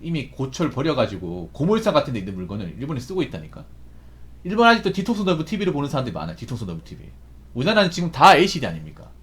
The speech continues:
티비 크기가 기본 육십 인치, 칠십 인치 되잖아. 일본 아직도 이십오 인치, 삼십 인치 가전집이 있다니까, 여러분.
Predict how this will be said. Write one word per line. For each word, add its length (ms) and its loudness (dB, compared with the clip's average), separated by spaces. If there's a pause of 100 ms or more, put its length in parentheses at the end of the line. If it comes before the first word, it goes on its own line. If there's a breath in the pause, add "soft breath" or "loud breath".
(380 soft breath)
티비 240 0
크기가 440 0
기본 280 0
육십 260 -4
인치, 120 -2
칠십 220 -2
인치 140 0
되잖아. 300 -8 (460 soft breath)
일본 260 2
아직도 260 2
이십오 360 -2
인치, 100 -6
삼십 320 -6
인치 160 -8
가전집이 440 -6
있다니까, 340 -8
여러분. 260 -12